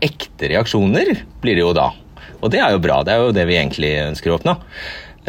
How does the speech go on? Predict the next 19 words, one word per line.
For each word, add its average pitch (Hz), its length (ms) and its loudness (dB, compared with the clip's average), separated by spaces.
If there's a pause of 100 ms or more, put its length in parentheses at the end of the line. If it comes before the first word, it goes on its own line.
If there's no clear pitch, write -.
(240)
Du 143 140 0
kommer 143 180 2
til 147 300 0
å 131 680 2
kanskje 113 560 0
reagere 101 400 2
på 98 320 -2
at 95 140 0
det 98 100 2
er 90 320 2
et 110 80 -2
fryktelig - 800 -4
skjevt - 400 -2
panel 82 300 0
her. - 180 2 (480)
<laughs> - 480 -8
Det 107 160 2
er, 101 400 4
eh, 98 840 2